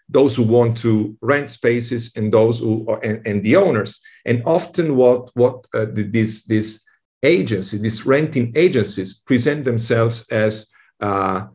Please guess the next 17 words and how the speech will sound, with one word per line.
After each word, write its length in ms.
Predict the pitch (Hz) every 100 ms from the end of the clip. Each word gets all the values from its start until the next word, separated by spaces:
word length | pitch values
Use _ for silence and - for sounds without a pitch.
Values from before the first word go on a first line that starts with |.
| _ _ -
as 220 | 107 -
cultural 460 | - 156 170 123 110
foundations, 640 | 104 95 90 85 - -
but 240 | - 104 110
they 160 | 107
are, 320 | 113 110 113 _ _ _ _ -
they 180 | 117
really 400 | 113 127 123 127
have 220 | 117 110 -
nothing 520 | 117 120 117 110 98
to 120 | 107
do 280 | 98 160 117
with 320 | 117 113 110
any 320 | 131 131 131 120
kind 380 | 120 113 113
of, 240 | 110 98 - _ _ _
uh, 200 | 101 95